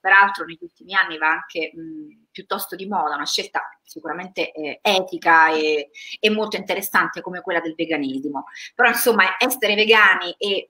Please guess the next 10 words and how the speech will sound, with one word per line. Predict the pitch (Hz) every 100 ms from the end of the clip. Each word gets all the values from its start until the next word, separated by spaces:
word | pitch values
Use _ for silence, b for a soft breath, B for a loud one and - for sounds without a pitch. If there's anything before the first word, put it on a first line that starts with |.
| _
anoressici | - 202 226 208 - 190 254
in | 233
Africa | 202 208 196 180 170 170 - _
è | 202
un | 202
po' | 202 208
un | 190
salto | 190 - - 302
ad | 180
ostacoli | 180 - - 190 185 190 175 175